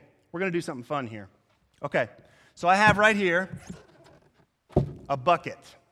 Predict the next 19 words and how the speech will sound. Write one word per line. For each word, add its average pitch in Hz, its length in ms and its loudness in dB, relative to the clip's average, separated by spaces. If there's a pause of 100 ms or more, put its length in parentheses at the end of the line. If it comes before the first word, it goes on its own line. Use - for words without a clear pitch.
(480)
I 160 80 -2
want 233 220 2
you 254 80 0
to 240 60 -2
pretend 220 440 -4
for 196 140 -4
a 180 100 0
moment 180 560 0 (220)
like 151 300 -4
this 233 280 0
bucket 156 560 -2 (1300)
is 190 360 2 (120)
the 160 140 -6
satisfaction 208 1120 0
tank 156 440 -8
in 147 120 -4
your 156 220 -4
soul. 131 540 -6 (640)
Okay? 180 300 0